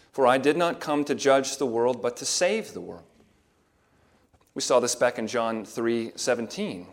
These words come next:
"For God did not send his Son into the world to condemn the world, but in order that the world might be saved through him." We s-, we heard a flavor of it in John eight fifteen, where Christ said, "I judge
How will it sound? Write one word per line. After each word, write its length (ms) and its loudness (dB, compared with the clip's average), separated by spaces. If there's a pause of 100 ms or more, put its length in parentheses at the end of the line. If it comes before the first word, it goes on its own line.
(800)
"For 140 -4
God 240 4
did 120 2
not 220 2
send 360 0
his 120 -2
Son 320 2
into 220 -2
the 80 -2
world 380 2
to 100 -6
condemn 500 -2
the 80 -6
world, 500 -2 (160)
but 120 2
in 120 4
order 360 2
that 140 -2
the 80 0
world 300 2
might 220 -2
be 80 -4
saved 640 0
through 260 -2
him." 180 -14 (2750)
We 100 -6
s-, 180 -6
we 180 -6
heard 140 2
a 40 -4
flavor 420 4
of 140 4
it 40 0
in 120 0
John 240 4
eight 240 -4
fifteen, 500 -8
where 120 -10
Christ 340 -8
said, 160 -2
"I 260 0
judge 420 0